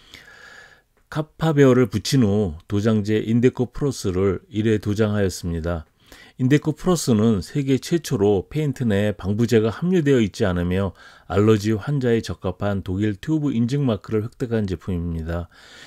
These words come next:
용인 포로톤 주택에 사용된 모든 독일산 인테리어 마감재들은 친환경 제품으로 인체에 무해하며 냄새가 없고 유기 화학 물질의 방출량이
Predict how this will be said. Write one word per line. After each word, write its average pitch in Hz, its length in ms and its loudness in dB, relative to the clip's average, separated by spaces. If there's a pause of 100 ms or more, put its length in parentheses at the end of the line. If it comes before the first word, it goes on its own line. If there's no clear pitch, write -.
(160)
용인 131 300 6
포로톤 185 440 -2
주택에 101 600 2
사용된 110 580 2
모든 127 540 2
독일산 101 560 -2
인테리어 117 400 2
마감재들은 101 840 0 (460)
친환경 175 500 -2
제품으로 95 720 -2 (240)
인체에 110 460 2
무해하며 95 800 2 (320)
냄새가 107 520 4
없고 95 460 0
유기 110 300 0
화학 160 360 -4
물질의 110 640 0
방출량이 104 840 -2